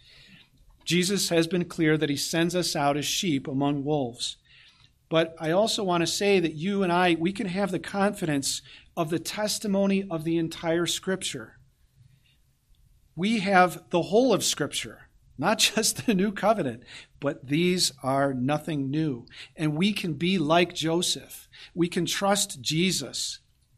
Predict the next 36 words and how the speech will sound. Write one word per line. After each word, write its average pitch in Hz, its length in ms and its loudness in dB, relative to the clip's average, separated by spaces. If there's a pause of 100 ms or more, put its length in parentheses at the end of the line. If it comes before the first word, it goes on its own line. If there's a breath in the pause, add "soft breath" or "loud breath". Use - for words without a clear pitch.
(600 soft breath)
And 170 140 0
we 196 100 4
can 190 140 0
be 196 160 2
like 180 380 6
Jesus, 151 680 2
who 202 120 -4
trusted 214 500 0
in 208 80 2
the 185 80 2
providence 190 580 4
of 147 140 -4
God, 175 500 4 (840 loud breath)
that 156 120 2
what 165 260 -2
your 185 220 4
enemies 175 420 2
intend 147 400 -4
for 143 140 -8
evil, 143 420 -2
God 139 300 2
actually 143 380 -2
intends 131 640 -6
for 143 100 -8
good, 123 400 -2 (460 soft breath)
even 170 400 0
to 143 120 -14
the 139 120 -6
salvation 135 840 -4 (320 soft breath)
of 123 220 -10
many. 135 400 0 (800 soft breath)
So - 120 -14
God 175 360 6
works 165 340 4
all 175 260 8
things, 147 600 -4